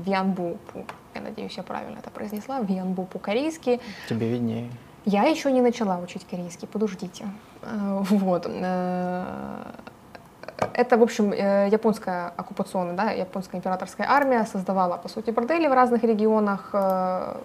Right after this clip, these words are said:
Speaker 1: те-, в разных территориях, которые были оккупированы армией, не только в Южной Корее,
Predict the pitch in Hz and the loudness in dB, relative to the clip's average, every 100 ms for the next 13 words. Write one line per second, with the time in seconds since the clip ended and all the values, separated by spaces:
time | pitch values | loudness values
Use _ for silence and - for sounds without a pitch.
0 | - - 214 208 - 196 190 214 196 185 | -16 -6 -4 -4 -6 -2 6 6 6 2
1 | 202 208 214 196 185 196 196 190 190 185 | 2 4 6 4 2 0 -2 0 2 0
2 | 185 202 202 185 180 180 220 262 285 233 | -2 -4 -2 0 -2 0 0 0 2 2
3 | 233 226 208 175 175 180 - 196 254 | 6 4 4 -2 -4 -6 -6 -6 -6